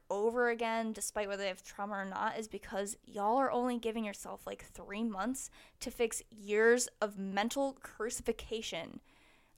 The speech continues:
and trying to whip yourself into being the fittest you've ever fucking been in your life because you think that if you change what's going on on the outside and you're controlling that, you can actually move on from what happened and you can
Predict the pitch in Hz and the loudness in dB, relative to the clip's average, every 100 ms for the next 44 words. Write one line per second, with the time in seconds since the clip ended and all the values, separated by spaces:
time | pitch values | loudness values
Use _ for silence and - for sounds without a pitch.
0 | - 208 196 220 214 220 208 190 202 226 | -6 -4 -2 2 2 2 -4 -2 -2 0
1 | 240 240 - 214 202 202 214 202 190 180 | 0 0 2 2 2 -2 -6 -6 -4 -6
2 | - 214 220 226 202 196 214 214 208 214 | -4 0 0 0 -6 -4 -2 -2 -2 -6
3 | 202 190 185 185 180 175 175 190 170 185 | -6 -4 -4 -4 -6 -4 -2 -4 -8 -10
4 | 196 190 - 196 214 175 - 202 208 233 | -10 -12 -8 -8 -4 -4 -6 -12 -8 -6
5 | - 226 220 214 - 202 190 190 185 190 | -2 -4 -4 -6 -4 -4 -2 -2 -4 -6
6 | 185 - 247 - 233 233 208 190 - 220 | -6 -2 -2 0 0 0 -2 -6 -8 -10
7 | - 190 208 240 277 330 339 _ _ - | -4 -2 -2 0 0 -2 -4 _ _ -20
8 | - _ - 220 240 202 190 - 190 175 | -20 _ -6 -4 0 -2 -2 -6 -8 -6
9 | 175 147 98 - - 92 - - - - | -2 0 0 -6 -4 -4 -4 -6 -8 -8
10 | - - 196 - 190 190 | -8 -10 -10 -10 -10 -8